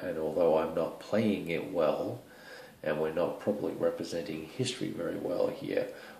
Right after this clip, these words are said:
we are, uh, experiencing things that could very well have happened. Uh, you know, it's those, uh,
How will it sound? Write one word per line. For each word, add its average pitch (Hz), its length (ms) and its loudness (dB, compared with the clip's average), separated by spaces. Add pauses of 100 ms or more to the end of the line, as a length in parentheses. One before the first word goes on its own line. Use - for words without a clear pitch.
we 98 140 6
are, 101 560 10
uh, 82 380 4
experiencing 87 880 -2
things 78 440 -6
that 80 320 -6
could 80 200 -8 (100)
very 82 200 4
well - 260 2
have - 140 -4
happened. - 500 -6 (520)
Uh, - 320 4 (680)
you 101 100 -2
know, - 260 0
it's - 160 -4
those, - 460 0
uh, 53 280 4